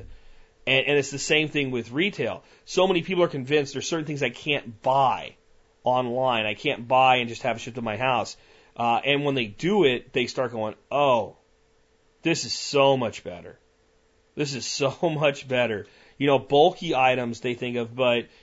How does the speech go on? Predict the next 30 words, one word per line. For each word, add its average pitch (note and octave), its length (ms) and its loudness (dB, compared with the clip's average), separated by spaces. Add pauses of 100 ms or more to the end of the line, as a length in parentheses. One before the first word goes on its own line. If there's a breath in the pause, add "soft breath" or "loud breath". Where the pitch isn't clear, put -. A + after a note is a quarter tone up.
you F#3 80 -2
know, E3 180 4
who F3 180 0
really D#3+ 220 2
wants E3+ 300 2
to D3+ 60 -4
put C3+ 240 -2
two C#3 140 -4
fifty A#2+ 300 -8
pound A#2 260 -2
do-, A#2 240 -2
b-, B2+ 120 -6
bags A#2+ 360 0
of A2 80 -12
dog A2 240 -2
food A#2+ 160 -8
in A2 100 -6
their A2 100 -8
shopping A2 400 -4
cart A2 280 -4 (240 loud breath)
and A#2 120 -8
take B2 200 0
up A#2+ 140 -4
all A2+ 140 2
that G#2+ 140 -4
space A#2 280 -4
at A2+ 60 -12
the A2 80 -6
grocery A2 340 -6
store A2+ 280 -6